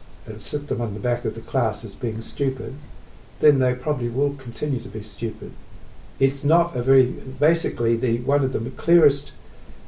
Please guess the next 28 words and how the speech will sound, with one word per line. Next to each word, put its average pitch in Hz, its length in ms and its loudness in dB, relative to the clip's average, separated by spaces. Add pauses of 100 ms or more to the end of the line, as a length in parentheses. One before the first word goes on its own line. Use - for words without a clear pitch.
(180)
messages 131 580 2
that 110 120 -2
we 110 100 0
get - 360 4
from, 113 560 0 (300)
um, 101 420 -2 (260)
behavioural 113 760 2
psychology 113 840 0 (460)
is 131 260 6
that - 220 -2
people 147 560 0
tend 135 320 2
to 110 100 -2
repeat - 560 0 (220)
things 107 440 -4
for - 140 -4
which 120 340 -2
they 110 120 -2
get 113 220 0
a, 101 60 -2 (220)
a 110 60 -4
good 120 300 0
consequence. - 760 -6 (480)
So 120 220 4
if 113 100 -2
something 151 320 0
nice 127 280 4
happens 104 580 -2